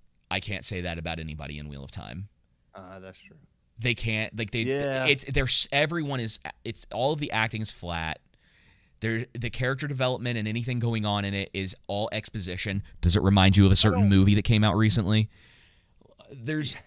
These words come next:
Speaker 1: there's
Speaker 2: I don't necessarily agree with you, though, on all the acting being flat, though. I don't think that's true with The Wheel of Time. I think most of it, yes,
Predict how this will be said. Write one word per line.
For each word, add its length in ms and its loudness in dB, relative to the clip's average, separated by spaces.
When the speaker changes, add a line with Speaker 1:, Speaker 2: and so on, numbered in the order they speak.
Speaker 1:
there's 280 -2
Speaker 2:
I 120 -2
don't 140 -4
necessarily 520 -8
agree 160 -12
with 180 -16
you, 100 -16
though, 220 -8
on 200 -2
all 200 -8
the 120 -10
acting 300 -10
being 200 -14
flat, 340 -18
though. 200 -14
I 120 -12
don't 100 -16
think 120 -14
that's 180 -18
true 180 -20
with 120 -20
The 60 -20
Wheel 160 -20
of 80 -20
Time. 280 -20
I 100 -16
think 220 -18
most 460 -8
of 120 -8
it, 140 -10
yes, 400 -8